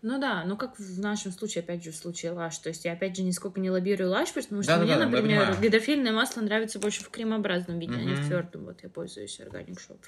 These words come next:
Speaker 1: А, притащила от Адель, который тоже бе-, б-, огромное спасибо за то, что она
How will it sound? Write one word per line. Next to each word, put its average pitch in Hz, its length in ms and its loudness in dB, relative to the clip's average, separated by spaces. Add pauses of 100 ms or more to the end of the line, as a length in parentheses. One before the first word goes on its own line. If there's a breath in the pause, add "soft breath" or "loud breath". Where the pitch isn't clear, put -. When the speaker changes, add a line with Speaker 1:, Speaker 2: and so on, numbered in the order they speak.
(760 loud breath)
Speaker 1:
А, 170 360 -6
притащила 175 680 -8
от 175 340 -6
Адель, 175 400 -2
который 170 460 -6
тоже 175 400 -4
бе-, 175 180 -4
б-, 180 220 -10 (160)
огромное 185 520 2
спасибо 185 580 0
за 175 180 0
то, 175 160 2
что 175 300 -2
она 160 440 -2